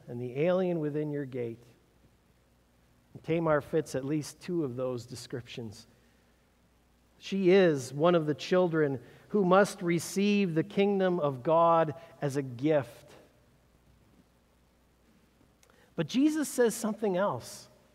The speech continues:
interesting about entering the kingdom of God. In Luke chapter sixteen, he says this, "The good news of the kingdom of God is being preached, and everyone is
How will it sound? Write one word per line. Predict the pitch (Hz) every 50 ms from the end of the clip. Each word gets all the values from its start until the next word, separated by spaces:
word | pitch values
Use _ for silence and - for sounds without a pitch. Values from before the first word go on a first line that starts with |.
| _ _ -
interesting | 185 208 - - 202 175 151 139 - - - 135 127 120 131
about | 131 123 135 139 139 139 139 135 - - - - _ _ _ -
entering | 170 180 180 175 170 160 160 156 156
the | 147 143
kingdom | - - 170 165 151 143 131
of | 127 120 113
God. | 147 143 143 139 135 127 120 123 - - - - - - _ -
In | 170 165 170
Luke | 196 269 233 -
chapter | - 254 233 220 226 226 208 175
sixteen, | - - 208 190 - - - 220 220 220 202 175
he | 165 170 156
says | - - 180 170 151 139
this, | 147 165 160 139 127 120 - - - - - _ _ _ - _ _ _ _ -
"The | - 156
good | 147 131 147 254 311 285
news | 285 277 285 285 285 269 220
of | 240 220 214
the | 202 208
kingdom | - - 233 254 254 254 247 220
of | 208 180 151
God | 143 196 196 196 196 196 190
is | 180 156 147
being | 143 180 180 180 175 160
preached, | - - - 185 185 175 156 - - - - - _ _ _ _ _ _ _ _ _ _ _ _ _ _ _ _ -
and | 131 139 -
everyone | - 226 269 262 254 254 247 233 220 208 202 202 202 202 175 - - - - - -
is | - 143 147 135